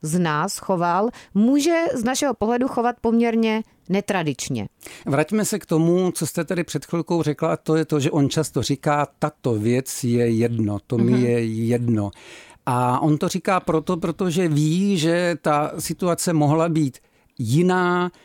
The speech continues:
Speaker 2: jiná, jiná, že je to dílem, eh, výslednic, eh, různých náhod, že teď jsme zrovna v tomto okamžiku a nelze o jedné z těchto mnoha možností říci, „Toto je dobré.“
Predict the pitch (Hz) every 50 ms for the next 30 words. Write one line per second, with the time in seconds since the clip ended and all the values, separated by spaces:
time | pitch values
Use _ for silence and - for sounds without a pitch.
0 | _ _ _ _ _ - 104 113 139 160 156 160 160 160 156 156 160 160 160 -
1 | _ - - 110 113 135 147 143 156 151 151 156 160 160 165 165 - 139 104 123
2 | 139 143 151 160 170 170 170 156 - - _ _ - 147 151 156 - _ _ -
3 | 135 120 117 127 135 151 151 156 156 160 160 156 151 147 - - _ _ _ _
4 | - - - 131 120 117 120 120 120 120 120 120 117 123 151 139 123 123 139 -
5 | - 143 117 123 143 135 - - 180 175 175 165 180 175 160 151 - - 143 135
6 | - 156 147 135 131 151 156 160 180 185 180 185 - - - 151 143 151 151 165
7 | 170 139 160 - - - 175 160 - - - 170 165 170 170 151 131 143 139 147
8 | 139 156 160 160 151 - - - 156 151 151 - - 156 156 147 - - 131 -
9 | - 151 143 143 127 139 139 131 - 151 160 143 139 135 135 139 143 165 151 -
10 | 180 175 180 - - _ - 143 131 127 139 139 147 165 170 160 - - - 147
11 | - - - 175 151 147 139 147 139 170 156 139 131 131 131 147 156 147 - -
12 | 185 160 127 - 135 127 - - 165 156 - - 156 - - - 160 160 160 175
13 | 175 170 196 196 165 139 - - - - -